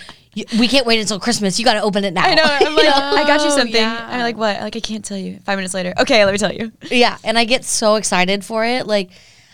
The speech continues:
Speaker 1: I don't know, 'cause I also think about, like, when I give gifts, I'm like, "What do I want?" You know, like,
Speaker 2: Mm-hmm.
Speaker 1: or, like, "What do I think would be applicable,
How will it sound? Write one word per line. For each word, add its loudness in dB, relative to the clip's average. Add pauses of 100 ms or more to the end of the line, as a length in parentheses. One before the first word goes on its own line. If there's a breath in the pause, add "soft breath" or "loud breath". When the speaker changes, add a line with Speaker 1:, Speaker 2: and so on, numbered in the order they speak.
Speaker 1:
I 2
don't 0
know, 2
'cause -4
I 2
also -2
think -6
about, -2
like, -6 (340)
when 2
I 4
give -2
gifts, -4
I'm -6
like, -8
"What -10
do -8
I -10
want?" -20
You -6
know, 0
like, -2
Speaker 2:
Mm-hmm. -14
Speaker 1:
or, 0
like, 0
"What -2 (460)
do -2
I 2
think -4
would -2
be 0
applicable, -6